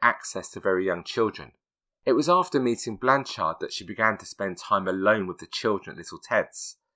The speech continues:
sometimes when she changed their nappies. This, it transpired, was when she carried out the attacks,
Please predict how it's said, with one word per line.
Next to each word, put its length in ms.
sometimes 540
when 120
she 100
changed 420
their 120
nappies. 560
This, 440
it 120
transpired, 640
was 120
when 120
she 120
carried 360
out 200
the 120
attacks, 680